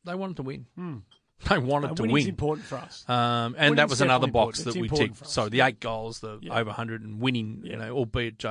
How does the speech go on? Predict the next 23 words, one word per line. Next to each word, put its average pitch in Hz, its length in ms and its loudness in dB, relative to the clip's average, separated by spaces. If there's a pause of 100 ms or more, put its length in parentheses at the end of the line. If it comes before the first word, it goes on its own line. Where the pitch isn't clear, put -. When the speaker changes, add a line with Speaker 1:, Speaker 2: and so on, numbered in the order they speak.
Speaker 1:
L 104 140 -8
T, - 160 -6
you 113 100 -4
don't 107 140 -6
get 107 160 -14
<laughs> - 0 -
points - 280 -10
for - 160 -14
it, 92 40 -14
you - 40 -16
get 117 120 -14
nothing 120 260 -12
for 123 180 -6
it. 113 100 -8
But 127 140 -6 (480)
it 240 140 -2
means 247 400 4
a 147 40 4
lot 135 280 0
to 143 100 -2
a 120 60 0
side 127 400 0
who's, 117 460 0